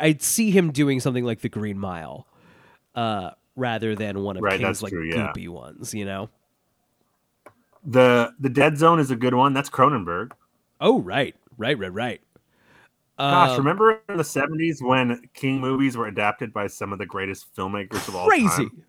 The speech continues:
Speaker 1: Crazy.
Speaker 2: Carp-, John Carpenter did, uh, Christine, which is okay,
Speaker 1: Right.
Speaker 2: but
Speaker 1: Right.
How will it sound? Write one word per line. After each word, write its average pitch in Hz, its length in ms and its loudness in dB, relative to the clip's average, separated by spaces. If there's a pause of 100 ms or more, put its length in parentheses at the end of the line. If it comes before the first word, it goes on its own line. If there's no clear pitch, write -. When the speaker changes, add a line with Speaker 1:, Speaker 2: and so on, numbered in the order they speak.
Speaker 1:
Crazy. 427 600 2
Speaker 2:
Carp-, 139 300 6 (300)
John 165 220 10
Carpenter 160 500 6
did, 135 360 0
uh, 143 400 -2
Christine, 139 560 -8
which 95 200 -10
is 113 200 -14
okay, 131 180 -2
Speaker 1:
Right. 233 340 2
Speaker 2:
but 95 220 -4 (220)
Speaker 1:
Right. 233 420 0